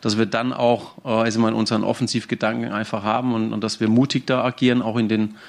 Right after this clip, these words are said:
in den Räumen. Und, äh, wir haben es der Mannschaft gezeigt, wo die Räume entstehen können. Und, äh, deswegen hoffe ich natürlich, dass sie es umsetzen können. Klar ist es so, dass wir nicht viel Zeit hatten, dieses auf dem Platz zu trainieren. Trotzdem,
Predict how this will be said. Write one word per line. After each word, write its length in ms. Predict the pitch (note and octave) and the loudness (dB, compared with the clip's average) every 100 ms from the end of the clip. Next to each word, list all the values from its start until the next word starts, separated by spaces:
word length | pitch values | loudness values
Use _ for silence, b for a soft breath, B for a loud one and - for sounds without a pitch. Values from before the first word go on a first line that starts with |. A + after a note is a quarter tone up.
| B | B
in 80 | - | -4
den 120 | A2+ | 0
Räumen. 500 | A2 A2+ A2+ A2+ A2 | 2 2 4 4 2
Und, 400 | G2 G2+ G#2 G2+ | 0 2 2 2
äh, 160 | G#2 G2+ | 0 0
wir 60 | G#2 | 0
haben 80 | |
es 80 | G#2+ | 0
der 80 | G#2+ | 0
Mannschaft 320 | G#2+ G#2+ G#2+ | 0 0 -4
gezeigt, 500 | - - B2+ E3 - | -6 -2 -2 -2 -6
wo 60 | A#2+ | -4
die 80 | A2 | -2
Räume 300 | G#2+ G#2+ A2 | 0 2 2
entstehen 420 | G#2 - A2 G#2+ | 0 -2 -2 0
können. 340 | - C3+ C#3+ C3+ B B B B B - | 0 0 0 -4 B B B B B -8
Und, 400 | A2 A2 A2 G2+ | 0 4 4 4
äh, 220 | G#2+ G#2 | 2 2
deswegen 500 | G2+ G#2 G#2 G#2+ G2 | 0 0 2 2 0
hoffe 140 | A2+ | -2
ich 60 | - | 0
natürlich, 240 | G#2+ A#2 | 0 0
dass 140 | G#2+ G#2 | 0 0
sie 60 | |
es 80 | G2+ | -2
umsetzen 520 | A2 G#2+ A2+ - A2+ | 0 0 0 -2 -6
können. 340 | G2 B2+ D3+ C3+ - - - | -2 -2 -4 -6 -14 -20 -20
Klar 320 | - A#2+ C#3 | -4 0 0
ist 140 | - A#2 | 0 -2
es 140 | A#2 | 0
so, 120 | B2 | 2
dass 180 | A#2 A2 | 2 2
wir 220 | A2 A2 | 2 4
nicht 180 | A2+ B2 | 2 0
viel 160 | - A2+ | -2 0
Zeit 280 | A#2+ A2+ | 0 -2
hatten, 300 | A2+ A2+ G#2+ | -4 -4 -4
dieses 360 | G#2+ A2+ A2 - | -2 0 0 -2
auf 140 | G#2 | -4
dem 100 | A2 | -2
Platz 220 | G#2 A2+ - | -2 -2 -4
zu 100 | A#2 | -10
trainieren. 420 | - G#2 B2+ B2+ | -6 -2 -2 -2
Trotzdem, 520 | A#2 - - A2 G#2 | -2 -4 0 0 -2